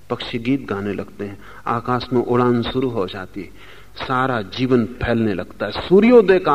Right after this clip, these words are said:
अर्थ है सिर्फ सूरज का निकलना नहीं, जीवन का जागना, जीवन का फैलना। सूर्यास्त का अर्थ है जीवन का सुकड़ना, विश्राम में लीन हो जाना।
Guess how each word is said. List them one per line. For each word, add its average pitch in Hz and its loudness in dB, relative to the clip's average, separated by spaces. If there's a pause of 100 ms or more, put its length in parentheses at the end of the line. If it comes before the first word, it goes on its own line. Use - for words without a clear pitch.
(100)
अर्थ 131 -2
है 175 -2 (340)
सिर्फ 226 2
सूरज 214 2
का 175 2
निकलना 165 6
नहीं, 196 4 (560)
जीवन 143 0
का 110 -6 (180)
जागना, 107 -4 (1000)
जीवन 131 0
का 110 -8
फैलना। 101 -10 (1300)
सूर्यास्त 247 4
का 196 2
अर्थ 185 0
है 170 -2 (180)
जीवन 143 -2
का 131 -4
सुकड़ना, 151 -4
विश्राम 113 -6
में 113 -4
लीन 117 0
हो 90 -8
जाना। - -16